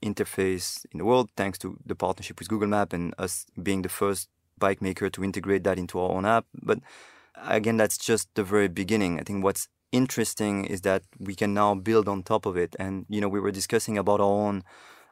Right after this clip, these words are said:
unique data sets that we collect thanks to the sensors that we have within the bike. And so what we would be discussing in six months is how we have managed to build those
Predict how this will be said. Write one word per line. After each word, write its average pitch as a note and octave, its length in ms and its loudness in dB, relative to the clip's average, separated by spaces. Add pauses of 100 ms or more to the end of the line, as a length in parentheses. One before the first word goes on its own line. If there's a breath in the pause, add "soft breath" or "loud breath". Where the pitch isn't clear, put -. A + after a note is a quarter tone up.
unique G#2 380 -2
data A#2+ 180 4
sets F#2 420 -2 (360)
that F#2 260 2 (220)
we G#2+ 480 -2
collect G2+ 460 -2 (120)
thanks G#2+ 360 -2
to G2 320 -6 (580 soft breath)
the F2+ 100 -6
sensors G#2+ 520 0
that F2+ 200 -2
we G2+ 100 0
have F#2+ 260 2 (280)
within F#2+ 300 -2
the F2+ 80 -4
bike. A#2 340 6
And G#2 220 0 (580 soft breath)
so G#2+ 380 4
what G#2+ 240 4
we G#2 80 0
would F#2+ 180 -4
be G#2 80 -2
discussing G#2+ 460 2
in G2+ 80 0
six - 200 -4
months G#2 280 0
is F#2+ 120 -6
how A#2 280 4
we G#2+ 160 2
have F#2+ 360 0
managed G#2 440 0
to G2+ 220 -4
build G2 500 2
those G#2 320 4